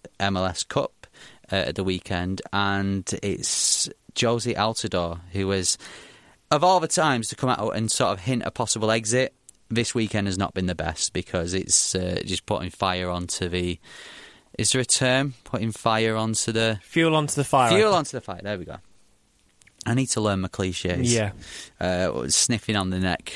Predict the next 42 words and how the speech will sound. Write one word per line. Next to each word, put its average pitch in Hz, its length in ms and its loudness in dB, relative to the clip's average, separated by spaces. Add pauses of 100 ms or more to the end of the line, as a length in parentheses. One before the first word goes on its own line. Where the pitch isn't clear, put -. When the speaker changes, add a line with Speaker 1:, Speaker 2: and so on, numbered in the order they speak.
Speaker 1:
<laughs> - 100 -4
was 113 280 0
mine 113 220 2
last - 320 0
week. - 360 0 (520)
Um, 156 340 6
he's 156 180 2
opened 180 500 4
the 160 100 2
door 147 320 4
to - 100 0
a 147 60 0
possible 139 360 0
departure. 123 760 2
I 120 80 4
don't 143 260 2
know 139 140 4
whether 127 240 4
this 120 260 2
was, 113 460 2
um, 110 460 4
in 107 160 0
the 110 80 2
aftermath 110 420 0
of 104 80 -10
the 98 60 -4
Vancouver 98 480 -2
game. 98 240 2
Of 87 100 -10
course, 98 300 0
he 95 80 -6
would 95 80 0
have 90 80 -2
been 90 160 0
very 92 240 0
down 107 260 2
about 110 140 4
Speaker 2:
Where 147 100 8
Speaker 1:
that. 220 60 6
Speaker 2:
would - 80 6
he 233 80 0
go? 208 300 4